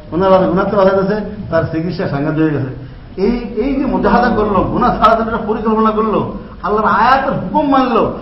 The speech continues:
নবীর তরিকা মানলো, শাইখের সিদ্ধান্ত মানলো, এর দ্বারা তিনি পৃথিবীতে চমকে গেছেন। এখন একজন মুরিদ পাইছে, তার নাম হলো মুফতি তকি উসমানী, এই জগতের বিখ্যাত আলেম, শাইখুল ইসলাম বলা হয়। তো উনি একদিন তকি উসমানী সাহেব বলছে,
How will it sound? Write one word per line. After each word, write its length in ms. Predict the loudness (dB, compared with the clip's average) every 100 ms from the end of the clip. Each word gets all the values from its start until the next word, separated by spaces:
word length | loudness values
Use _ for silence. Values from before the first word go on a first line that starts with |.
| -8
নবীর 220 | -4 -2 0
তরিকা 340 | 2 4 6 6
মানলো, 380 | 6 4 2 0 -4 -2
শাইখের 340 | 0 2 2 0
সিদ্ধান্ত 360 | 0 4 4
মানলো, 500 | 4 2 2 0 0 -6 -6
এর 140 | -2 -2
দ্বারা 180 | 0 0
তিনি 240 | 0 -4 -6
পৃথিবীতে 400 | -6 -4 -2 -2
চমকে 280 | 0 0 0
গেছেন। 240 | 0 -2 -6 -10 -14 -10 -10 -8 -10 -12 -12 -12 -8
এখন 220 | -2 0
একজন 260 | 2 0 0
মুরিদ 360 | 0 0 -2 -2
পাইছে, 500 | -2 -2 -4 -8 -6
তার 160 | -4
নাম 100 | -2
হলো 260 | -2 -2 -2 -4
মুফতি 340 | -6 -6 -4 -4
তকি 240 | -2 -2
উসমানী, 300 | -2 -2 0
এই 120 | 0
জগতের 320 | 0 0 -2
বিখ্যাত 440 | -2 -4 -4 -2 0
আলেম, 300 | 0 -2 -6 -12 -16 -20 -20 -20 -18 -18 -10
শাইখুল 240 | -6 -2 -2
ইসলাম 340 | 2 2 4
বলা 140 | 2
হয়। 220 | 2 0 -4 -8 -8 -10 -12 -20 -20 -20 -20 -20 -20 -20 -10
তো 60 | -6 -4 -2
উনি 180 | -2 0
একদিন 260 | -2 -2 -2
তকি 220 | -2 0 -2
উসমানী 260 | -4 -4
সাহেব 180 | -2 -2
বলছে, 560 | 0 0 0 -2 -4